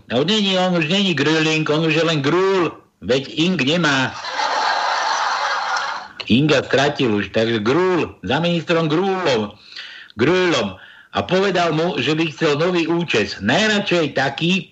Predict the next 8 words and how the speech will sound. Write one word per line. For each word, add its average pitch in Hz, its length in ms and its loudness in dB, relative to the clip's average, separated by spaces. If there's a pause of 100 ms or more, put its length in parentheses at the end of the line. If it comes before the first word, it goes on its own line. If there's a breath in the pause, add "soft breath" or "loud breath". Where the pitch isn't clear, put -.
ako 185 300 0
mal 131 240 2
dôstojník, 180 720 0 (160)
ktorého 185 340 2
fotografovali 165 960 0
do 120 160 0
vojenských 151 480 0
manuálov. 123 800 2